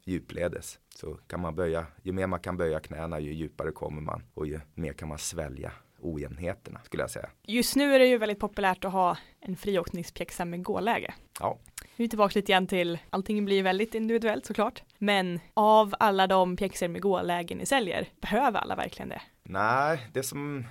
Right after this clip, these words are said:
Speaker 1: här har ju den mesta R and D på, inom pjäxtillverkning lagts nu då. Och, eh, så att gålägespjäxorna har ju blivit otroligt mycket bättre.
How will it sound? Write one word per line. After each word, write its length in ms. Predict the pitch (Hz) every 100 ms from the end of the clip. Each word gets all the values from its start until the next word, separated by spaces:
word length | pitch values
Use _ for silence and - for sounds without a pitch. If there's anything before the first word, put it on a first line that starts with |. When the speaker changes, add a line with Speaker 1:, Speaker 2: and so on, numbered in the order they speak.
| - -
Speaker 1:
här 180 | 131
har 80 | 147
ju 60 | 151
den 180 | 131 131
mesta 540 | 123 - - - 147 135 120 113 104 -
R 220 | 107 104
and 140 | 104
D 260 | 101 127 113
på, 440 | 113 95 92 87 82 - - 87
inom 380 | 85 80 80 85 _
pjäxtillverkning 760 | 98 98 - 85 101 110 - 87
lagts 380 | 98 110 - -
nu 140 | 78
då. 140 | 73 80 _
Och, 560 | - 87 85 82 82 82
eh, 320 | 82 76 82
så 140 | -
att 120 | 110 - - -
gålägespjäxorna 1120 | 113 95 90 95 90 98 - 139 - - 104
har 80 | 95
ju 60 |
blivit 540 | 90 87 95 117 _ -
otroligt 400 | - 127 120 101
mycket 240 | 85 92
bättre. 380 | 117 120 - -